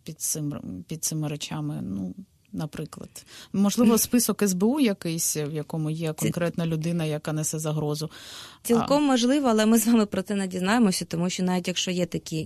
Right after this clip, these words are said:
Speaker 2: е, внутрішні документи, вони, скоріше за все, містять, е, гриф для службового користування.
Speaker 1: Мгм.
Speaker 2: А, і таку, тому цю інформацію не можна буде витребувати навіть відповідно до закону про доступ до публічної інформації, оскільки вона буде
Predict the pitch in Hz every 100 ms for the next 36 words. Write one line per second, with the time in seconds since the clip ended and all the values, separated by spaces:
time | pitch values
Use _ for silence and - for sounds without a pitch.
0 | - 156 151 151 160 175 165 - 170 175
1 | - 220 269 208 175 180 175 - 180 -
2 | 170 165 - 247 196 190 170 - - 160
3 | 160 160 170 220 214 175 165 165 160 165
4 | 156 - 147 147 - 147 139 - - _
5 | - 196 190 185 180 170 165 - 170 170
6 | 175 180 175 190 208 226 202 175 196 180
7 | 190 208 208 185 175 180 175 165 165 165
8 | 180 175 160 160 156 160 165 160 156 -
9 | 160 156 156 156 - 165 160 147 147 -
10 | 147 143 147 151 147 156 151 - 190 240
11 | 262 175 - 170 160 156 156 151 147 147
12 | 151